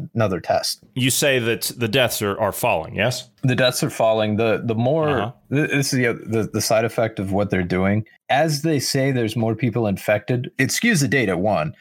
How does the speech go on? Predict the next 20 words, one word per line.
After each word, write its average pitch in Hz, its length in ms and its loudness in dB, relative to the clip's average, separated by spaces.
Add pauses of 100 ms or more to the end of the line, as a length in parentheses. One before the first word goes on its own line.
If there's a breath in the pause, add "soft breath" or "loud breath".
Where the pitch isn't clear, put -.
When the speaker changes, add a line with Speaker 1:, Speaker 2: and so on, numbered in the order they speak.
(160 loud breath)
Speaker 1:
But - 200 0
two, 196 400 2
it 156 160 -2
means 175 240 4
it's 135 160 -2
a 151 60 0
less 135 400 0 (260)
dangerous 113 680 0
virus. - 500 -2 (360)
The 135 80 -2
more 160 220 2
and 160 80 2
more 156 140 2
data 143 300 2
we 120 160 0
have 127 300 2
of 101 100 -4
people 123 240 0
getting 107 240 2
infected, 95 580 0